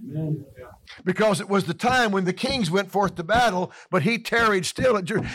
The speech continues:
Speaker 2: did you ever skip church without a good reason? And your spirit kind of bothered you? Watch out for that.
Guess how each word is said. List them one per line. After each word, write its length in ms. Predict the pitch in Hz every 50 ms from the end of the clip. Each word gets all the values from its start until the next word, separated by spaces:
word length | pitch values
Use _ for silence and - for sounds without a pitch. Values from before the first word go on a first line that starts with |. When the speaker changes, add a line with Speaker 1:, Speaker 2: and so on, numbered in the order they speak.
| - - -
Speaker 2:
did 120 | 185 196
you 120 | 170 208 262
ever 160 | 277 330 254
skip 320 | - - - 254 262 262
church 320 | - - 247 254 247 - -
without 260 | 185 180 196 202 196
a 60 | 185
good 400 | 156 147 185 208 226 185 165 - - _ _ _ _ - _ - - - - _ - _ _ - - - _ _
reason? 520 | - - 135 160 151 156 202 196 185 - _ _ - - _ _ - - - - 262 - - - - - - - - - - - - - - _ - _ - - - - - - - _ _ _ - - _ _ - - - - - - _ - - - _ _ _
And 160 | 131 131 120
your 80 | 110 104
spirit 420 | - - - 147 151 139 - -
kind 160 | - 131 123
of 180 | 120 123 117 110
bothered 380 | - 107 101 113 123 151 127 156
you? 180 | 202 185 - - _ _ _ - - _ - - - 110 117 143 147 - - - - - _ _ - - - _ - _ _ - - _ _ _ _ - - - - - - - - _ _ _ _ - - - - - - - - - - - - - - _
Watch 320 | - 190 247 254 262 262
out 160 | 262 247 -
for 120 | - 135 110
that. 300 | - - - - _